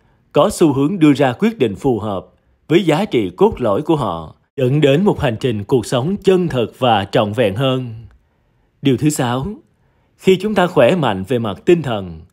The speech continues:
chúng ta ổn định về mặt cảm xúc, đưa ra lựa chọn tốt hơn và cảm thấy kết nối nhiều hơn với người khác. Và kết quả là thúc đẩy các mối quan hệ lành mạnh và lâu dài. Điều thứ bảy, mỗi hành động của chúng ta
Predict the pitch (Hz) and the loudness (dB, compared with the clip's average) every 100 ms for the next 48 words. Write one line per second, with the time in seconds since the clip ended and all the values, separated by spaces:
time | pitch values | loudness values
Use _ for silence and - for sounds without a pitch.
0 | _ _ _ _ 175 196 165 120 127 185 | _ _ _ _ -2 0 -2 0 -2 0
1 | 135 95 113 104 - 95 95 120 208 - | 0 0 -4 -6 -6 -6 -6 0 0 0
2 | - _ _ _ - 190 180 175 156 113 | -6 _ _ _ 0 4 4 2 -2 -2
3 | 98 107 90 175 202 147 139 123 107 _ | -2 -4 0 0 2 2 0 -4 -16 _
4 | _ _ - 135 123 117 127 180 202 214 | _ _ -4 -4 -2 -4 -2 -2 0 0
5 | 165 214 135 113 92 160 143 185 135 90 | 0 0 0 -2 0 -2 0 -4 -4 -6
6 | 120 131 185 _ _ _ _ _ _ _ | -6 -8 -10 _ _ _ _ _ _ _
7 | _ 123 135 127 113 226 139 156 127 104 | _ 0 4 4 2 -2 0 -2 -2 -6
8 | 92 208 - 135 180 - 170 165 196 175 | -4 -4 -2 -4 -4 -6 -4 -2 0 -2
9 | 147 113 92 117 95 110 92 92 104 160 | -2 -6 -6 -8 -8 -10 -10 -10 -6 -4
10 | 131 120 95 90 82 90 _ _ _ _ | -4 -6 -6 -8 -16 -20 _ _ _ _
11 | _ _ _ _ _ 135 117 165 147 82 | _ _ _ _ _ -4 0 2 0 -2
12 | 98 175 - _ _ _ _ _ _ _ | -8 -12 -20 _ _ _ _ _ _ _
13 | _ _ - 139 113 185 180 110 110 98 | _ _ -4 0 2 2 2 -2 -2 -4
14 | 95 127 170 170 143 127 113 107 | -4 -2 -2 -2 -2 -4 -6 -10